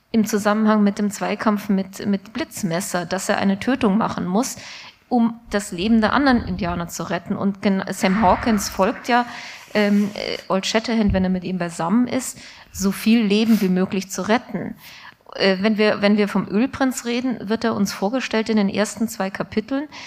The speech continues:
dass es da eine gesetzlose Gegend gibt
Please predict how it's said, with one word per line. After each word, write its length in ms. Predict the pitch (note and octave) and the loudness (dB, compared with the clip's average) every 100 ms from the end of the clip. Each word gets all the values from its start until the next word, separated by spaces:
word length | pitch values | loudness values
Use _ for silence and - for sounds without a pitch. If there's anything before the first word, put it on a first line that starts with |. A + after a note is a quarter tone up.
| - - - | -18 -20 -10
dass 260 | G#3 G#3+ | -4 -2
es 200 | A3 - | -2 -2
da 160 | G#3+ F#3+ | 0 0
eine 380 | - F#3+ G3 - | 0 2 2 0
gesetzlose 1080 | F#3+ F3 G3+ D#4+ - - F#3+ F#3 F#3 F3+ F#3 | -6 -2 -2 -2 -6 -6 -4 -2 -2 -4 -8
Gegend 520 | F#3 F3 G#3 A#3+ - | -8 -6 -2 -2 -2
gibt 440 | D4 - _ - | -8 -8 _ -20